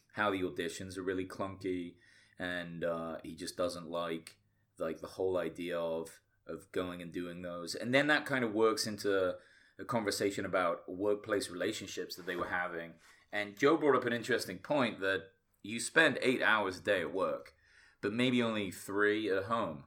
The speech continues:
You know, maybe you get an hour in the morning, you get a couple of hours at night.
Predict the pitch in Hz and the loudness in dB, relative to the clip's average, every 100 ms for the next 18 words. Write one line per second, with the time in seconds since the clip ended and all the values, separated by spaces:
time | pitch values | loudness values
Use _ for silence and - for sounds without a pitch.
0 | _ _ 92 92 101 101 98 95 92 95 | _ _ -10 -4 -2 -2 0 2 2 0
1 | 95 95 90 87 87 87 85 90 87 95 | -2 -4 -6 -6 -8 -10 -6 -4 -4 -8
2 | 92 87 85 82 85 82 87 82 | -4 0 0 0 -6 -6 -4 -4